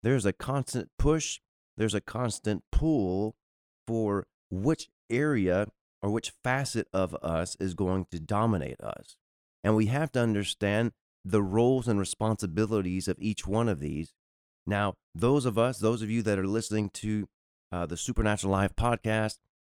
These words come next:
I'm pretty sure that most of us have a pretty good understanding of the fact that we are supposed to be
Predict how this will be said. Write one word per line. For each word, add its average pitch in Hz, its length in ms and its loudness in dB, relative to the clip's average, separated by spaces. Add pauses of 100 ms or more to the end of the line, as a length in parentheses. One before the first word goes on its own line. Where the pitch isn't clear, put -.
(120)
I'm 95 180 4
pretty 113 300 4
sure 107 420 4
that 90 220 0
most 107 320 4
of 98 100 -2
us 104 120 0
have 101 120 0
a 98 60 0
pretty 127 340 -2
good 98 180 0
understanding 95 680 2
of 82 80 -2
the 82 60 -4
fact 90 260 -4
that 95 60 -2
we 95 180 2
are 92 200 0
supposed - 500 -2
to 85 60 -8
be 85 360 -2